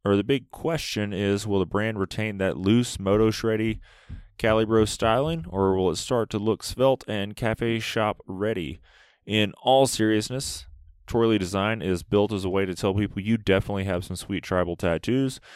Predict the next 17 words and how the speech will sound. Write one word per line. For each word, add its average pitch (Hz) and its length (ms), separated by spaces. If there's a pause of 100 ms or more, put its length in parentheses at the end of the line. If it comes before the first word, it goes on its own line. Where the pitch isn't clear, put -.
(220)
but 101 120
are 95 80
still 123 320
having 110 280
your 85 120
shirt 107 260
on 95 160
in 85 80
public, 131 460 (100)
and 90 100
I 85 100
don't 90 180
see 95 160
that 85 180
changing 85 440 (100)
anytime 78 500
soon. 55 400